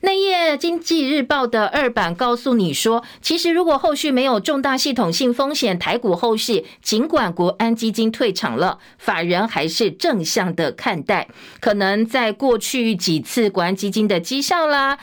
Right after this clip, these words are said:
还有后续，呃，投顾法人对于台北股市的一些观察，财经报纸报道都还蛮多的哦，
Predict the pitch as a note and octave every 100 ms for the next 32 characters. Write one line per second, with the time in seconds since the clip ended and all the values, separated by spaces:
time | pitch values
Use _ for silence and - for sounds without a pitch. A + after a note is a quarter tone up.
0 | - - G#3 G#3 D#3 F#4+ A#3 - G#3 -
1 | - - E3+ F3 - C4 G4 E4 G#3 D#3
2 | D#3 E3+ F#3+ C4 G3 F3 F#3+ E3+ A3+ G3
3 | G3+ A3+ E3 - F#3 D#3 D#3+ G3 F3 C#4+
4 | E4 E4 E3 D#3+ - - D#3 G3+ G#3 F3
5 | E3 - - - - A#3+ G3 D#3 A#3 C3+
6 | D#3+ C#3+ E3+ G3+ G3 G#3+ G3+